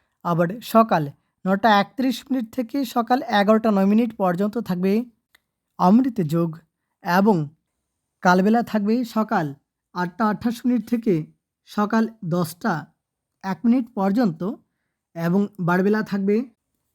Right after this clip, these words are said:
সকাল এগারোটা একত্রিশ মিনিট থেকে দুপুর একটা তিন মিনিট পর্যন্ত। তাহলে আজকের জন্য এ পর্যন্তই। ভালো লাগলে অবশ্যই হাইপ করবেন, আর প্রশ্ন থাকলে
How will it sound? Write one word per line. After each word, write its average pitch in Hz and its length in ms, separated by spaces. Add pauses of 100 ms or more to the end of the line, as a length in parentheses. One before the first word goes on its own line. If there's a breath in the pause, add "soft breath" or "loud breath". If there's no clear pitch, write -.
(180)
সকাল 220 400 (480)
এগারোটা 220 560 (840)
একত্রিশ 220 460
মিনিট 262 280
থেকে 233 280 (680)
দুপুর 214 340 (220)
একটা 214 260 (500)
তিন 262 180
মিনিট 277 300
পর্যন্ত। 170 440 (1080)
তাহলে 185 360
আজকের 156 300
জন্য 190 200
এ 190 120
পর্যন্তই। 208 480 (540)
ভালো 156 280
লাগলে 208 280
অবশ্যই 160 460 (220)
হাইপ 165 220
করবেন, 180 320 (800)
আর 170 180 (120)
প্রশ্ন 175 360
থাকলে 240 320